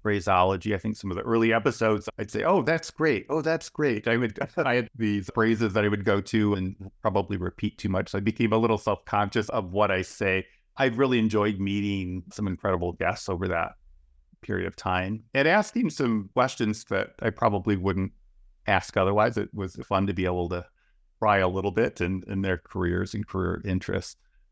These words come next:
A novel to me, uh, the importance of smoke or wildfire smoke as a mechanism for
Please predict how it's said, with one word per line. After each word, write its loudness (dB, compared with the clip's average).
A -2
novel 2
to -8
me, -2
uh, -2
the -4
importance -4
of -10
smoke -2
or 0
wildfire 4
smoke -2
as 0
a -2
mechanism -2
for 2